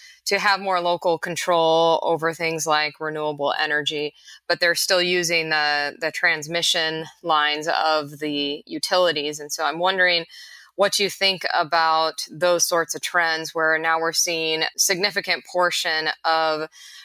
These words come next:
residents in California that are getting their energy from community choice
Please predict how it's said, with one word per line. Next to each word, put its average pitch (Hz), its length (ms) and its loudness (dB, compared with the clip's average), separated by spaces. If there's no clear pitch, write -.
residents 170 480 0
in 165 100 -6
California 165 880 0
that 151 240 0
are 175 240 4
getting 165 240 -4
their 156 180 0
energy 156 440 -2
from 151 580 -2
community 160 460 -2
choice 156 560 -2